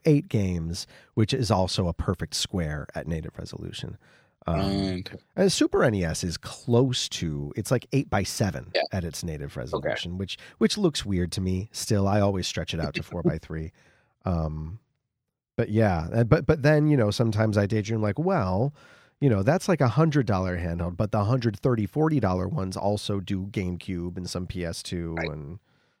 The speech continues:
Speaker 1: so I don't, I, I just don't know what I want anymore.
Speaker 2: It's like, do you want to play everything, or do you wanna play a few things the best that they can be?
Speaker 1: Yeah.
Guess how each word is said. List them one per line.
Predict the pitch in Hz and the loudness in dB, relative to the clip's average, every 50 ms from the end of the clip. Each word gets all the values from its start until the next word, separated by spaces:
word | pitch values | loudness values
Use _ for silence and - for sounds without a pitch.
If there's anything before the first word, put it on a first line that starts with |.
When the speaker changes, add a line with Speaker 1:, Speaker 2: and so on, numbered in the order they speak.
| _ _ | _ _
Speaker 1:
so | - - 92 87 85 80 | -8 -4 -4 -2 -2 -2
I | 76 85 90 | -2 0 0
don't, | 87 92 98 - - | 0 0 -2 -4 -6
I, | - - | -12 -14
I | - - - - - - | -14 -14 -16 -18 -14 -10
just | - - - | -10 -10 -10
don't | - - - - | -12 -14 -16 -18
know | - - - | -20 -20 -20
what | - - - | -18 -10 -8
I | 110 | -6
want | 101 95 117 131 135 | -6 -4 -4 -6 -6
anymore. | - - - _ _ _ _ _ _ _ _ _ _ _ _ _ _ _ _ _ _ _ _ _ _ _ _ _ _ _ _ _ _ _ _ _ _ _ _ _ _ - | -8 -14 -18 _ _ _ _ _ _ _ _ _ _ _ _ _ _ _ _ _ _ _ _ _ _ _ _ _ _ _ _ _ _ _ _ _ _ _ _ _ _ -4
Speaker 2:
It's | 117 - - | -2 0 2
like, | 101 87 80 82 - - - - _ _ _ _ _ _ _ _ _ - | 2 2 2 0 -2 -8 -14 -18 _ _ _ _ _ _ _ _ _ 0
do | 110 107 | 2 4
you | 107 101 | 4 6
want | 98 95 98 98 95 | 8 8 6 6 4
to | - | 2
play | - - - 120 123 131 135 - - - | -2 0 2 4 4 6 4 4 2 2
everything, | 110 110 92 87 85 87 - - 98 92 87 87 90 85 - | 2 2 2 2 0 -2 -2 -2 0 0 0 0 -2 -2 2
or | - 101 98 92 | 4 4 4 4
do | 92 | 4
you | 92 90 | 2 2
wanna | 92 90 87 90 | 2 2 2 0
play | 87 - - 104 98 98 95 95 - - - - | -2 0 4 6 6 8 6 6 4 0 -4 -6
a | 104 | -6
few | - - - 151 160 160 | -4 0 4 4 6 6
things | 156 - 127 113 110 107 95 95 | 6 6 6 8 8 6 4 4
the | 101 101 | 2 0
best | 90 82 82 92 92 92 - - - - - - - - | 0 2 2 0 2 2 2 0 0 0 -4 -6 -4 -2
that | - 92 82 - | -2 0 2 2
they | 87 80 80 | 0 0 0
can | - - 80 - - - | 0 -2 -2 -2 -4 -8
be? | - 52 - - - - - - - - | -8 -8 -8 -8 -10 -14 -20 -20 -12 -6
Speaker 1:
Yeah. | 226 196 139 - - | -4 -4 -4 -4 -8